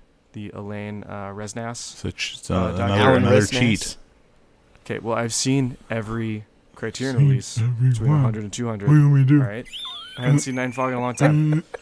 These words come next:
Speaker 2: <laughs> Just
Speaker 1: Uh,
Speaker 2: kidding.
Speaker 1: y-, yeah, these were both, both rewatches from, you know, probably hadn't seen either of these since early college, and, uh, you know, they're, like, they're incredible. They're,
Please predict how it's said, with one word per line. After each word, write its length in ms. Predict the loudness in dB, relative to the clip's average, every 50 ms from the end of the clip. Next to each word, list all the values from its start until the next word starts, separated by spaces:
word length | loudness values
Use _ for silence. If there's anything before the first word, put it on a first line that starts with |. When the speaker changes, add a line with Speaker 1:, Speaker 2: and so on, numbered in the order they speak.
| -18 -20
Speaker 2:
<laughs> 300 | -20 -20 -20 -20 -12 -8 -8
Just 160 | -6 -2 0
Speaker 1:
Uh, 200 | 2 2 2 2
Speaker 2:
kidding. 140 | 0 -2 -4 -4
Speaker 1:
y-, 40 | -2
yeah, 140 | 0 0 0
these 220 | 0 -2 -4 -4 -6
were 60 | -4
both, 440 | -4 -2 -2 -4 -4 -8 -16 -16 -18 -18 -18 -20 -20 -20 _ _ _
both 200 | -4 -2 -2 -2 0
rewatches 580 | 0 0 2 2 0 0 -2 -4 -6 -6 -8
from, 320 | -10 -12 -12 -12 -12 -12 -12
you 80 | -12
know, 120 | -12 -12 -12
probably 240 | -12 -10 -10 -10 -8
hadn't 180 | -10 -10 -12 -12
seen 420 | -14 -12 -12 -12 -12 -12 -14 -16 -18 _ _ _ _ _ _ -14
either 200 | -14 -12 -12 -12
of 60 | -14
these 160 | -14 -16 -16
since 220 | -16 -18 -18 -18 -16
early 220 | -14 -12 -12 -12
college, 500 | -10 -10 -8 -8 -6 -6 -8 -10 -12 -14 -12
and, 280 | -10 -10 -10 -10 -10 -10
uh, 300 | -10 -10 -8 -8 -10 -10 -12 -16 -18 -18 -18 -18 -20 -20 -20 -20 _ _ _ _ _ _ _ _ _ _ _ _ _ _ _ _ _ _ _ _ _ -10
you 180 | -6 -4 -4 -2
know, 220 | -4 -4 -6 -10 -12 -16 -20 _ _ _ _ -4
they're, 160 | -2 0 0
like, 280 | 0 -2 -4 -6 -10 -16 -20 _ _ _ _ _ _ _ _ _ _ _ _ _ -20 -20 _ _ _ _ -10
they're 240 | -6 -2 -2 0 0
incredible. 480 | -2 -4 -8 -10 -10 -10 -12 -14 -16 -16 -12
They're, 260 | -10 -10 -8 -8 -10